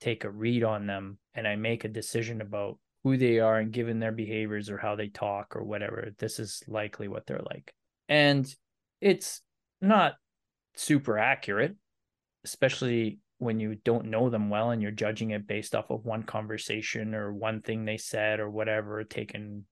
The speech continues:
you know, maybe somewhat or largely out of context. But I do it anyway,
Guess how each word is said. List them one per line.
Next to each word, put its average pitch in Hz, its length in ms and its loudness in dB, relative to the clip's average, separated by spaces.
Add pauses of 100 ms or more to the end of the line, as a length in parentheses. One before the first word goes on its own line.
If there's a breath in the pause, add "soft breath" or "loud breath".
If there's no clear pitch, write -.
you 120 60 -10
know, 104 280 -8 (560)
maybe 104 260 -4
somewhat 104 480 -6 (100)
or 107 200 -6
largely 110 500 0
out 104 140 -2
of 107 80 -14
context. 110 640 -8 (960)
But 151 80 10
I 160 80 10
do 175 140 12
it 160 60 10
anyway, 135 380 4